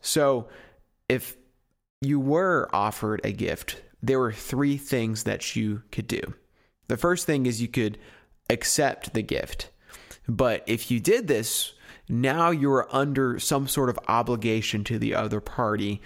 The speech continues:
to return the favor. Didn't have to be now, but sometime in the future, they could bring up and say, "Hey, I gave you this gift. Remember this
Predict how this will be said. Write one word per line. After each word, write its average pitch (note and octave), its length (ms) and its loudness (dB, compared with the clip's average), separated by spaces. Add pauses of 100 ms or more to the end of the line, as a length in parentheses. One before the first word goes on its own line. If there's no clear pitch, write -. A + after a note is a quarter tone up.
(300)
to - 140 0
return A#2+ 480 0
the G#2+ 80 0
favor. G2+ 520 -4 (120)
Didn't C#3 180 2
have C#3+ 160 2
to - 80 -12
be F3+ 140 2
now, C3 400 2 (260)
but A#2 160 0
sometime C3+ 560 2
in A#2+ 80 0
the A#2+ 80 0
future, A2 640 -2 (260)
they C3 120 4
could C3+ 180 0
bring C3 260 2
up A#2+ 200 2
and G#2+ 140 0
say, G2+ 300 0 (220)
"Hey, C#3 240 4
I B2 120 2
gave C3 300 2
you C3 160 2
this A#2+ 220 0
gift. A#2+ 340 0
Remember B2 420 2
this A#2+ 500 0